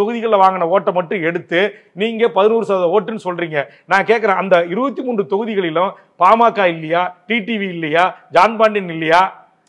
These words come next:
இதுக்கு நீங்க பதில் சொல்லுங்க. ஓ பி எஸ் ஆதரவாளர்கள் இல்லையா? ஏ சி எஸ் தனியா நின்னு டஃப் கொடுத்தாருல போன தேர்தல்ல,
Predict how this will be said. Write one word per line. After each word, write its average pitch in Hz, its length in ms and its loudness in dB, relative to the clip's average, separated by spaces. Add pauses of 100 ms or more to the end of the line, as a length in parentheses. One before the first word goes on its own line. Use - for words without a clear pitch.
(140)
இதுக்கு 233 220 -2
நீங்க 233 160 -2
பதில் 226 260 2
சொல்லுங்க. 196 240 -2 (240)
ஓ 226 220 8
பி 247 60 -4
எஸ் 233 160 -2
ஆதரவாளர்கள் 185 540 2
இல்லையா? 165 260 2 (720)
ஏ 214 80 10 (100)
சி 247 80 -4
எஸ் 240 120 -4 (120)
தனியா 214 240 2
நின்னு 220 260 0 (100)
டஃப் 214 200 4
கொடுத்தாருல 208 340 2
போன 190 220 -2
தேர்தல்ல, 196 300 0